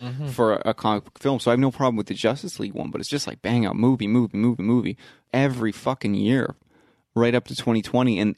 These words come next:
Speaker 2: and on top of this slate that we're looking at, there's gonna be a fucking Batman movie in there.
Speaker 1: Somewhere.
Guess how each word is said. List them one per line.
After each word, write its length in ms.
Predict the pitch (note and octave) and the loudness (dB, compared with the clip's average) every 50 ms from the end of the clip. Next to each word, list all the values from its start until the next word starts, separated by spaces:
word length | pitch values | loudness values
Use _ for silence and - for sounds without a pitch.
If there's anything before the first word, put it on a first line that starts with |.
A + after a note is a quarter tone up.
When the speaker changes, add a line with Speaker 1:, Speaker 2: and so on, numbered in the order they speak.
| _ - | _ 0
Speaker 2:
and 160 | B2+ B2+ - | 0 0 2
on 120 | - A#2+ A#2 | 2 0 0
top 280 | - - D3+ - - - | -2 -2 -4 -2 -2 -2
of 120 | C#3+ A#2 | -2 0
this 160 | G2 G#2+ - | -2 -2 -2
slate 320 | - - - D#3+ F3+ G3 - | -2 -4 -2 -4 -4 -2 -4
that 80 | A#2+ G2+ | -4 -2
we're 100 | G2+ G2+ | -2 -2
looking 340 | G2 F#2+ - - G2+ G2+ F#2+ | -2 -2 -2 -2 -2 -2 -2
at, 140 | F#2 E2 - | -2 -2 -4
there's 140 | G#2+ A2 - | -4 -4 -2
gonna 160 | - D#3+ D3 | 0 0 0
be 160 | C3 C3 G#2+ | 0 0 -2
a 60 | G#2+ G#2 | -2 -2
fucking 320 | - - A#2+ - A2+ F#2 | -4 -8 -4 -2 -2 0
Batman 440 | - G2 B2 D3+ - - - - - | 0 0 -2 0 -2 -2 -2 -2 -2
movie 260 | - - - - - | -4 -4 -4 -6 -6
in 120 | - - | -6 -6
there. 200 | - D#2 - C3 - _ _ _ _ - | -6 -6 -8 -8 -12 _ _ _ _ -12
Speaker 1:
Somewhere. 420 | D#3+ F3+ F3+ B2 G2 E2+ - | -12 -8 -8 -6 -8 -8 -10